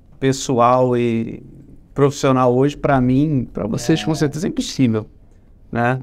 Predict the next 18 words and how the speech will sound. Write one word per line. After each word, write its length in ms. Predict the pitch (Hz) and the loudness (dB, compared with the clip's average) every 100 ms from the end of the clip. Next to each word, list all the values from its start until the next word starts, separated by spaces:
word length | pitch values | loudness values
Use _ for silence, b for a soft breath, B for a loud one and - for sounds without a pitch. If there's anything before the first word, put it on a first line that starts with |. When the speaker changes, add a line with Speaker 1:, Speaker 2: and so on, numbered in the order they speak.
| - | -6
Speaker 1:
É 300 | 123 113 117 | -2 0 0
uma 240 | 120 120 | 0 -2
coisa 400 | - 120 127 135 | -2 0 0 0
que, 300 | 135 135 127 | 0 0 2
ah, 320 | 131 139 123 - b b | 4 4 2 -4 b b
como 180 | - 123 | -6 -2
é 80 | 135 | 0
que 60 | 143 | 0
você 220 | 143 135 | 0 2
divide? 340 | 135 131 135 | 2 0 0
Cara, 200 | - 131 | 2 2
meu 140 | 123 131 | 4 2
tempo 320 | 135 170 254 | 0 -4 -4
é 40 | |
um 100 | 262 | -4
tempo 300 | 247 190 202 | -2 -2 -4
só 420 | - 151 165 202 208 | -4 -2 -2 -4 -6
e, 360 | 208 208 190 | -10 -16 -16